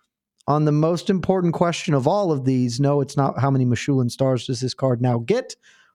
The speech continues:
We'll get to that later. I haven't, haven't brought it to committee. The question is this. We now, knock on wood,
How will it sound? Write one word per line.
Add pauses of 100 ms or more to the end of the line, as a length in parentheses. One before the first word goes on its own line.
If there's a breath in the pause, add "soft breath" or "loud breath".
We'll
get
to
that
later.
I
haven't, (180)
haven't (200)
brought
it
to
committee. (380 soft breath)
The
question
is
this. (720)
We
now,
knock
on
wood,